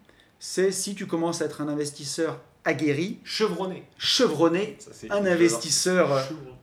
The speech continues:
Speaker 1: hors pair, euh, sur le chemin de la réussite, et que tu fais toi-même de l'achat-revente, pourquoi prêter ta thune à un promoteur alors que tu peux l'investir dans tes propres projets et faire plutôt du, euh, cent pour cent sur cet argent-là ?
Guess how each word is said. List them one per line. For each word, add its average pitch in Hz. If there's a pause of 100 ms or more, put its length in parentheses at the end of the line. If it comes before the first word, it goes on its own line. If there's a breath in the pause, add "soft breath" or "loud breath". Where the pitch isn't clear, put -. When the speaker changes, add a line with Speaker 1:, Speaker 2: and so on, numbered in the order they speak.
(180)
Speaker 1:
hors -
pair, 185
euh, 127
sur 147
le 143
chemin 165
de 160
la 151
réussite, 147 (420 loud breath)
et 233
que 170
tu 156
fais 208
toi-même 202 (200)
de 139
l'achat-revente, 147 (600 soft breath)
pourquoi 214
prêter 175
ta 160
thune 175
à 139
un 143
promoteur 147
alors 165
que 160
tu 139
peux 156
l'investir 143
dans 139
tes 139
propres 190
projets 170 (460 loud breath)
et 151
faire 190
plutôt 185
du, 151
euh, 120 (440 loud breath)
cent -
pour -
cent 175
sur -
cet -
argent-là ? 139